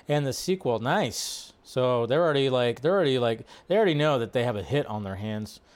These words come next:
right? Because Seth Rogen was like, he was like, "Oh, this is how we're gonna approach it. We're gonna do it like this." <laughs>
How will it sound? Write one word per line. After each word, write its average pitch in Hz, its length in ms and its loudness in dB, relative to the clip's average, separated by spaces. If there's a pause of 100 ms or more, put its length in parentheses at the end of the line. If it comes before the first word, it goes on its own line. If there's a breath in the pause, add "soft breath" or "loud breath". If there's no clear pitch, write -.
(140)
right? 156 160 2
Because 139 300 0
Seth 143 280 0
Rogen 131 440 0
was 110 160 -6
like, 101 260 -2
he 113 160 -10
was 113 160 -12
like, 107 200 -6
"Oh, 123 80 -6
this 147 200 -2
is 165 80 0
how 156 80 2
we're 139 120 0
gonna 127 120 0
approach 127 360 -2
it. - 100 -12 (480 loud breath)
We're 302 140 -2
gonna 311 120 4
do 339 140 2
it 349 60 4
like 339 220 2
this." 349 220 2
<laughs> 170 1200 2